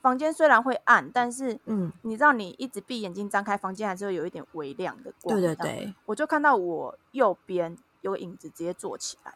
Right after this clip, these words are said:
Speaker 1: 这样子。
Speaker 2: 啊，所以你旁边本来没坐人，可是你有看到影子坐起来？
Speaker 1: 对，对，对，我就看到，就是我终于可以动的时候，我就看到
Speaker 2: 嗯。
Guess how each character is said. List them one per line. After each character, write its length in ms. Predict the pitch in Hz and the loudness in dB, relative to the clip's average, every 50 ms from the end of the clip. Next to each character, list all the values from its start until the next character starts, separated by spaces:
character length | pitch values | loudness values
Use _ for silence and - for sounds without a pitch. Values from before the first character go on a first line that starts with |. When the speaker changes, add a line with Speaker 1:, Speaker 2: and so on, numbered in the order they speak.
| _ _ - | _ _ -10
Speaker 1:
这 60 | 196 | -10
样 100 | - - - - _ | -10 -10 -12 -20 _
子。 80 | _ _ _ _ _ _ _ _ _ _ _ - 302 | _ _ _ _ _ _ _ _ _ _ _ -6 -6
Speaker 2:
啊， 40 | 359 - - - | -6 -6 -6 -4
所 140 | - - 349 | -2 0 2
以 40 | 302 | 2
你 180 | 240 190 185 - _ _ _ _ _ _ - | 2 0 0 -2 _ _ _ _ _ _ -4
旁 160 | - 214 214 | 0 0 2
边 140 | 254 269 262 | 2 2 2
本 120 | 226 180 | 2 2
来 80 | 156 151 | 2 2
没 180 | 156 160 160 170 | 2 0 0 -2
坐 320 | - - 214 180 160 143 | -2 0 0 2 2 2
人， 140 | 92 - - - 233 226 _ - | 0 -4 -8 -12 -16 -16 _ -2
可 140 | - - | 0 2
是 80 | 208 262 | 4 4
你 80 | 254 226 | 4 2
有 80 | 180 | 2
看 160 | - - 208 | 2 2 2
到 80 | 202 185 | 0 0
影 160 | - 151 147 | 0 -2 -4
子 100 | - 151 | -2 -2
坐 180 | - - 190 175 | -2 0 0 0
起 200 | - - - - | 0 -2 -4 -6
来？ 200 | - - - - _ | -6 -8 -10 -10 _
Speaker 1:
对， 200 | - 320 247 214 | 4 6 8 8
对， 120 | 226 240 240 | 8 6 6
对， 140 | 262 240 214 | 6 4 4
我 120 | 214 226 | 4 0
就 100 | 302 277 | -2 0
看 140 | 202 208 214 | 0 0 2
到， 100 | 254 294 | 2 0
就 100 | - 330 | 0 -2
是 100 | 320 - - - | -4 -4 -6 -2
我 220 | - 240 220 208 208 | 2 4 4 4 6
终 220 | - 277 302 302 | 4 4 4 4
于 80 | 254 233 | 2 0
可 140 | - 262 | 0 0
以 60 | 214 185 | 0 0
动 260 | - 247 220 196 180 | 2 0 0 0 0
的 120 | 175 170 | -4 -6
时 180 | - - - 208 | -6 -6 -6 -2
候， 120 | 202 196 | -2 0
我 120 | 185 170 - | -2 -2 -6
就 80 | 208 | -8
看 160 | 202 226 208 | -6 -4 -2
到 180 | 208 208 202 - - - | 0 0 0 0 -2 -6
Speaker 2:
嗯。 260 | 226 220 208 190 | -6 -4 -4 -4